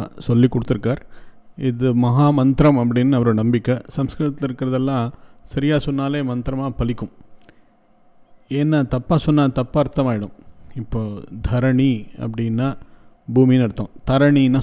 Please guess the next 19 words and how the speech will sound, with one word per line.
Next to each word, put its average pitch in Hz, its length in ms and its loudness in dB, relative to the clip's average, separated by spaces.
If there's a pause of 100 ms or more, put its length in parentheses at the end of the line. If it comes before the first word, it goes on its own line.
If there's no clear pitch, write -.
சூரியன் 117 360 -4
அர்த்தம், - 240 -16 (500)
வந்தியா 123 520 2 (260)
அப்படின்னா 123 340 -4 (520)
நமஸ்காரத்துக்குரியவள்னு 127 1080 2
அர்த்தம், - 240 -10 (380)
வந்தியா 123 480 0 (300)
அப்படின்னா 123 360 -6
விதவான்னு 117 420 -2
அர்த்தம். - 200 -16 (380)
அப்படி 120 200 -2 (720)
அர்த்தம் 160 320 0
மாறி 143 240 4
போயிடும். 131 300 2 (600)
அதனால 123 480 -2
மகா 113 260 -2
மந்திரமா 135 400 -2 (100)
நினைச்சு 123 300 -4 (220)
ஸ்பஷ்டமா 147 460 0